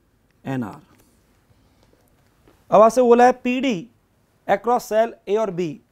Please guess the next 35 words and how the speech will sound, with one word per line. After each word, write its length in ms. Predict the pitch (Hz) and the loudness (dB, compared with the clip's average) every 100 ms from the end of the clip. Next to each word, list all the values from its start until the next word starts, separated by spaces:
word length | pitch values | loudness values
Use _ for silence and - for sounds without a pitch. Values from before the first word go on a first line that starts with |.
| _ | _
अब 100 | 160 | -8
ये 60 | 220 | -4
दोनों 300 | 208 262 220 | -4 -4 -2
गलत 220 | 208 262 | -2 -2
जुड़ 160 | 240 254 | -4 -4
गए, 120 | 262 | -6
इसका 220 | - 254 | -4 -6
मतलब 420 | 240 247 269 226 | -6 -6 -8 -4
ये 100 | 269 | -6
चार्ज 360 | 262 220 196 208 | -4 -4 -2 -4
हो 80 | 180 | -6
रहे 100 | 180 | -6
होंगे। 300 | 156 160 - _ _ _ _ _ _ _ _ _ - | -8 -10 -16 _ _ _ _ _ _ _ _ _ -6
अब 140 | 185 | -2
आप 240 | 196 208 214 | 0 0 -2
ये 60 | |
बोल 140 | 202 208 | -4 -6
सकते 260 | 214 - | -6 -4
हो 40 | 226 | -2
जब 180 | 233 - | -2 -4
चार्ज 320 | 185 226 240 | -4 -4 -4
कोई 160 | 240 | -4
भी 60 | 240 | -4
सेल 220 | 226 226 | -6 -2
हो 80 | 214 | -2
रहा 100 | 214 | -2
हो, 140 | 214 | -4
ए 240 | - 185 214 | -4 -2 -2
का 160 | 240 | -4
टीपीडी 400 | 233 233 220 247 | -8 -8 -6 -4
बोलो 240 | 233 233 254 | 2 2 2
या 60 | |
बी 180 | 202 226 | -2 -6
का 160 | 214 226 | -6 -4
बोलो, 280 | 202 190 | -2 -2